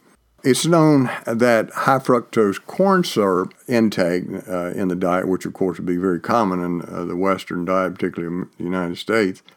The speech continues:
uh, when you have a high intake of this high fructose corn syrup, in addition to a low magnesium, uh, there's a substantial increased risk of developing metabolic syndrome. And of course,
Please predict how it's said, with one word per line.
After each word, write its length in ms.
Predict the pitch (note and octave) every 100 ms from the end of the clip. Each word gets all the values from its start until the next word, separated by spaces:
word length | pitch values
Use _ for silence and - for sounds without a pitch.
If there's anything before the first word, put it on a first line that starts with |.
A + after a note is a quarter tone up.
| -
uh, 300 | G#2 G2+ G2
when 400 | A2 A2+ A2 G2+ D#2+ -
you 100 | A2+
have 180 | A#2+ A2
a 80 |
high 300 | G2 C#3 E3
intake 380 | C#3+ A#2+ A#2+ G#2+
of 120 | G2
this 180 | G2 F#2
high 220 | - G#2
fructose 520 | G2 F#2+ F#2+ F#2 F2+ -
corn 320 | A2+ A2+ G2+
syrup, 440 | - F#2+ F#2+ F#2 - _ - _ _ -
in 160 | A2
addition 560 | G#2 F#2+ B2 D3 A#2+ A2
to 200 | G2+ G#2
a 40 |
low 260 | F#2+ G#2 G#2
magnesium, 960 | G2+ F#2 F#2+ G2 A#2 A#2+ G2+ E2+ F2 - _ _
uh, 220 | G#2 F#2
there's 260 | F#2 G2 F2+
a 60 | F#2
substantial 880 | - F2+ - A2+ A#2+ A2+ - G2
increased 500 | G2+ G#2+ G2+ G2+ F#2+
risk 380 | - F#2+ F#2 -
of 80 | F2
developing 640 | F2+ F2+ F2+ F2+ F2 F2 F2+
metabolic 600 | F2 E2+ E2 E2 E2 F2
syndrome. 640 | - C3+ C3 F#2+ E2+ D2+ - -
And 480 | G2 F2+ F2+ F2+ -
of 60 |
course, 360 | - F#2 F2